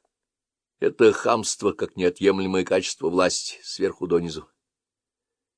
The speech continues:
Когда он, Хрущев, стучал ботинком вон, это то же самое. Это программа. В блокаду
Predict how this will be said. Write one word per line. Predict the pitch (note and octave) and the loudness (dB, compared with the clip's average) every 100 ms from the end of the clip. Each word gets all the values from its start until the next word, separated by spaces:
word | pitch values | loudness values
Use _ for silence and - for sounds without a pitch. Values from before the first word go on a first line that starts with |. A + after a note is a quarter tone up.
| _ | _
Когда | - F#2 G#2+ | -8 4 6
он, | C3 D#3 D3+ | 8 6 4
Хрущев, | - A2+ A#2 - C3 B2 - | 0 -2 -2 0 2 2 0
стучал | G#2+ F#2+ A2 G#2 | -6 0 2 2
ботинком | G2 F2 - E3 E3+ D#3+ D3+ | 2 -2 -2 -6 -2 -2 0
вон, | C3 B2 G#2+ G2 - | 2 2 2 0 0
это | G2 G2 G2+ | 0 0 -4
то | E2 G2+ | 0 0
же | F2+ F#2 - _ | 2 -2 -4 _
самое. | - - F#2+ F2+ F2+ - _ _ _ _ _ _ _ _ - | -10 -4 -4 -2 -6 -10 _ _ _ _ _ _ _ _ -4
Это | - - A2 | -2 0 0
программа. | - F#2 E2+ E2 D#2 F2 _ _ _ _ _ _ _ _ _ _ _ _ _ _ _ _ _ _ _ _ _ _ _ _ _ _ _ _ _ _ _ _ | 4 4 6 2 2 -6 _ _ _ _ _ _ _ _ _ _ _ _ _ _ _ _ _ _ _ _ _ _ _ _ _ _ _ _ _ _ _ _
В | - G2 | -2 6
блокаду | D3+ D#3 A#3 F#3+ G#3 G3 | 6 8 6 6 6 4